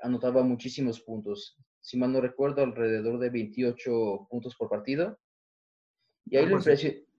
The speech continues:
Speaker 1: ahí lo
Speaker 2: Creo que le
Speaker 1: impresionante.
Speaker 2: ganaron, le ganaron los Raiders, sí que cincuenta y dos a tres, una semana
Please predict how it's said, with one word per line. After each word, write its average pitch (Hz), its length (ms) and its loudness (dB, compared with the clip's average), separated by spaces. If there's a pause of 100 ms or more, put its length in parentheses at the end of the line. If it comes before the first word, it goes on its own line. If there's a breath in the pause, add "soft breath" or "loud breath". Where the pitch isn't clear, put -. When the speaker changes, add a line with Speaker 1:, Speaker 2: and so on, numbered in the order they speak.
(340)
Speaker 1:
ahí 147 140 4
lo 185 120 2
Speaker 2:
Creo 165 160 6
que 220 80 8
le 208 120 10
Speaker 1:
impresionante. 185 140 6
Speaker 2:
ganaron, 202 480 10
le 160 120 10
ganaron 175 380 6
los 143 160 6
Raiders, 185 480 4 (120)
sí - 180 -8
que 147 140 2
cincuenta 120 520 0
y 120 40 2
dos 160 200 2
a 165 140 2
tres, 160 540 2
una 156 320 2
semana 139 760 0